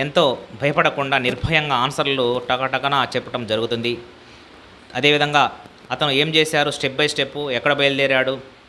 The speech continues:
ఎక్కడికి వచ్చాడు, ఎలా వచ్చాడు అనేటువంటిది మొత్తం కూడా కళ్ళకు కట్టినట్టు ఆయన అన్ని క్వశ్చన్లకి ఆన్సర్లు చెప్పడం జరిగింది.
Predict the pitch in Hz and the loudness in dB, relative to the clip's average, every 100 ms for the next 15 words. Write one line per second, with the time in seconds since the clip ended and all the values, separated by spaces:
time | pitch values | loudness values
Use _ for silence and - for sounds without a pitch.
0 | - 104 143 143 147 - 135 131 139 135 | -12 -4 -2 0 -2 0 0 0 -4 -4
1 | 113 139 135 131 151 135 139 139 127 131 | 0 4 4 2 0 0 0 -4 -2 0
2 | 131 123 123 117 117 139 131 127 120 107 | 0 -2 -4 -6 -6 -4 0 2 2 0
3 | - - - 131 139 - 117 127 127 - | -6 -20 -4 0 0 0 -2 0 -2 0
4 | 120 98 - 120 123 107 120 135 110 - | -4 -4 -4 -2 -2 -2 0 0 0 -6
5 | - - - 117 139 131 131 123 107 120 | -20 -20 -10 -6 -4 -4 -2 -2 -2 -4
6 | 127 120 113 - - - - 120 123 110 | -4 -2 -4 -6 -14 -8 -6 -4 -4 -2
7 | 117 117 107 | -2 -2 -6